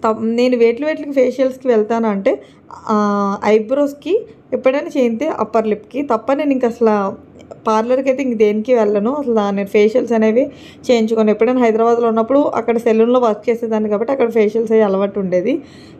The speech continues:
కానీ, ఆ, నేను వైజాగ్ వచ్చేసిన తర్వాత అయితే ఫేషియల్స్ అసలు చేయించుకున్న రోజే లేదండి. అసలు నేను ఫేషియల్స్కి ఎప్పుడు వెళ్ళను,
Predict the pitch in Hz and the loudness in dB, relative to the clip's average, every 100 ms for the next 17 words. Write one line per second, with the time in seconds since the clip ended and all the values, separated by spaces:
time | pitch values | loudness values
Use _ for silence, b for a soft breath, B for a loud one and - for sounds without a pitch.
0 | - 302 349 339 311 - - 254 247 240 | -2 -2 -2 -6 -8 -10 -4 2 4 4
1 | 240 247 262 247 226 233 302 302 285 285 | 4 2 4 4 4 4 2 0 0 0
2 | 277 254 240 240 240 302 359 B B B | 0 0 2 2 2 0 -2 B B B
3 | - 254 240 330 302 294 277 247 254 240 | 0 2 2 -2 -4 -4 -4 -4 -2 -2
4 | 240 262 247 220 226 240 214 196 220 214 | -2 -2 2 4 4 2 0 -2 -2 -2
5 | 202 196 196 185 240 233 - 220 214 202 | -4 -4 -4 -2 -2 -2 -2 -2 0 0
6 | 185 202 190 240 | 0 -2 -2 -6